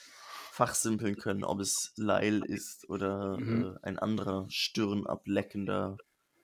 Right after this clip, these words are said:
Speaker 1: äh, fitter, drahtiger junger Mann.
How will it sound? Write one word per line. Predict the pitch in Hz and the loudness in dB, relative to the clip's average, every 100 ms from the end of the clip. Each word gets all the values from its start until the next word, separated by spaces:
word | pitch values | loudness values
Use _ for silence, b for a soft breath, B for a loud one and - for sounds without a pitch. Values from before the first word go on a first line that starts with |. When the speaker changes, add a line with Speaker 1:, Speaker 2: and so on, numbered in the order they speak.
| _ _ _ - | _ _ _ -10
Speaker 1:
äh, | 95 98 95 | -6 -4 -4
fitter, | - - - 101 95 | -6 -8 -2 -2 -2
drahtiger | 110 98 104 - - - | -2 -2 -4 -6 -8 -6
junger | - 104 101 | -4 -4 -4
Mann. | 101 95 | -2 -4